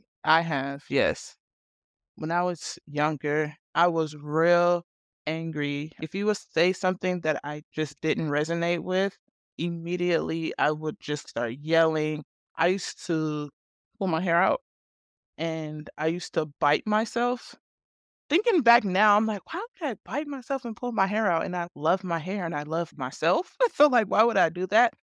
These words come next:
But I didn't have any tools or anything to teach me how to release those feelings. I just did it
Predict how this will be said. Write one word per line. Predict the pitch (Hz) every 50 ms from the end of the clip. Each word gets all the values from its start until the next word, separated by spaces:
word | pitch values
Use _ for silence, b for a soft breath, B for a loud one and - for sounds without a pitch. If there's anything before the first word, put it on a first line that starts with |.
| _ _ -
But | 214 220
I | 233 226
didn't | 220 185 247 233 233 240 233 196
have | 196 226 220 220 208
any | 208 196 185 -
tools | - - - 254 269 285 262 247 220 214 202 208 208 208 - _ _ _ _ _ _
or | - 175 185 -
anything | - 214 226 233 226 - - 220 214 214 202 214
to | - - 220 190 - -
teach | - 254 247 - - 220
me | 202 202
how | 202 214 196 196
to | - - 208 190 170
release | 185 175 165 165 190 214 214 - - - -
those | 185 190 190 180 180 180 175 - _ _
feelings. | - 208 202 214 240 254 240 233 -
I | - 190 190
just | - 196 175 - -
did | 190 185 180
it | 180 175 175 160